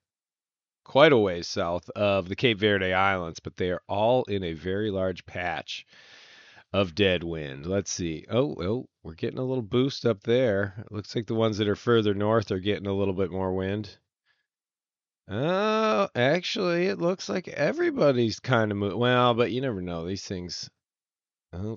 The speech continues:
three knots, four knots. Oh, they're not doing too bad right now. Looks like they must have gotten a little boost. All right, I gotta pull up the, uh, the old weather. But we're still, we're down, we're down three boats, uh, for the sixteen that started, which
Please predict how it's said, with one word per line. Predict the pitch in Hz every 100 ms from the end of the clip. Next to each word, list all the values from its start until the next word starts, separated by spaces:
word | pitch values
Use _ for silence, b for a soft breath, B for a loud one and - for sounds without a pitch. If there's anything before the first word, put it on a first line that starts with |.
| -
three | 85 98 104
knots, | 104 104 104 104 - - - _ _ _ _ _ _ _ _ _ _ _ _ _ _ _
four | 98 107 110
knots. | 107 110 110 -
Oh, | 180 196 208
they're | 208
not | 214
doing | 214 214
too | - 214
bad | 196 202 240
right | 240 185
now. | 139 117
Looks | 120 139 175
like | 160
they | 175
must | 170 -
have | 156
gotten | 165 165
a | 165
little | 165
boost. | 131 139 160 156 -
All | 120
right, | 117 95
I | 117
gotta | 156 131
pull | - 90
up | 87
the, | - 87 85
uh, | 82 82 87 95
the | 104
old | 90 80
weather. | 92 117 92 - _ _ B B B B
But | 156
we're | 160
still, | - 196 180 175
we're | 160
down, | 165 170 175 170 -
we're | 151
down | 170 175 175
three | - 135 143 139
boats, | 123 117 117 - - - _ -
uh, | 107 107 104 104 101 98
for | - - 113 113 110 107 107 104
the | 101 98
sixteen | - 139 - - - 135 120 117 113
that | 110 -
started, | - 107 98 101 113
which | 110 101 95 - -